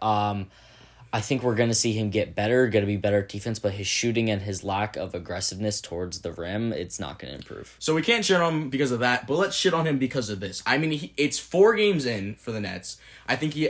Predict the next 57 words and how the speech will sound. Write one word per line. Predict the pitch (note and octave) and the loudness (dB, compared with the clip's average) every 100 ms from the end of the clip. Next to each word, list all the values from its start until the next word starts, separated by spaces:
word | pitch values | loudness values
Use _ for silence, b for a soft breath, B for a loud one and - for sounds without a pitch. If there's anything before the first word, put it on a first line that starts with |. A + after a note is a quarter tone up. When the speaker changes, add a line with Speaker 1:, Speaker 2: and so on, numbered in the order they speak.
| - | 0
Speaker 2:
I | B2+ | 0
think | D3+ C#3 | 0 -2
he's | C#3 B2 | -2 2
got | C3 | 4
around | C3 B2+ A#2+ | 6 4 2
twenty-one, | - C#3 D#3+ F3+ E3 D#3 D#3 | -4 -2 0 2 2 2 0
twenty-two | D3+ D3 D3 D3 C#3+ | 0 0 0 0 0
fouls | C3+ A#2+ A#2 | 2 2 2
and | A#2+ | -2
only | A#2+ A2 | -4 -6
twenty-eight | - A#2+ G#2+ F#2+ F#2 | -6 -4 -4 -4 -8
points. | - F#2 - | -12 -12 -6
I | A#2 | -2
mean, | |
that's | C#3 D3 | 0 0
a | A2+ | -2
big | A2 F#2+ | -4 -4
issue. | F#2 - - - - | -8 -12 -16 -18 -10
Speaker 1:
Yeah, | F#2 C2 A#1+ | -6 -6 -8
he's, | A2 A2 G2 F#2 - | -8 -6 -4 -4 -6
like | G#2+ G#2 | -4 -4
we | G2 | -4
said, | - G2 F#2+ | -4 -4 -4
averaging | G2 G2 G2+ F#2 | -4 -4 -4 -4
six, | - G#2+ - - - - | -4 -2 0 -2 -4 -6
he's | B2 A#2+ | 2 6
averaging | D3 A#2+ A#2 | 6 4 0
six, | - C3 A#2 | 2 2 0
six, | - A2 - | 0 -4 -6
and | G2+ G2 | -6 0
six, | A#2+ A2 | 0 0
along | A#2+ A#2 A2 | -2 0 2
with | G#2+ | 0
about | G#2 F2+ | -2 -6
five | - F#2+ F2 | -2 -2 -2
fouls. | - G#2+ E2+ - - - - B B B B | 0 0 0 -4 -8 -10 -12 B B B B
So | - B2 A2+ - | 2 6 6 4
it's | F#2 - | -2 0
not | A#2+ C3+ D3 | 2 2 2
been | - A#2 | -2 0
good | A2 G#2 | 0 0
for | G#2 | -2
Ben | F#2+ F#2+ | -2 -4
Simmons, | F#2 - D#2 D#2+ G2 - | -4 -8 -10 -10 -10 -8
and | G#2+ G#2+ G#2+ G#2+ F#2 | -4 -2 -2 -4 -4
we're | G#2+ B2+ | -2 0
gonna | C3+ C#3+ | 0 0
move | A#2 | 0
on | G#2+ G#2 | 0 -2
to | G2+ G#2 F#2+ F#2 - | -2 -4 -2 -6 -8
the | - | -6
Warriors | G2+ A2+ E3 G3 E3+ | -2 2 2 2 0
versus | D3 D3+ - | 0 -2 0
the | |
Suns | - D3 C#3 | 2 2 2
game. | A2 G2+ | -2 0
Well, | G#2+ A#2 A#2 | 4 6 4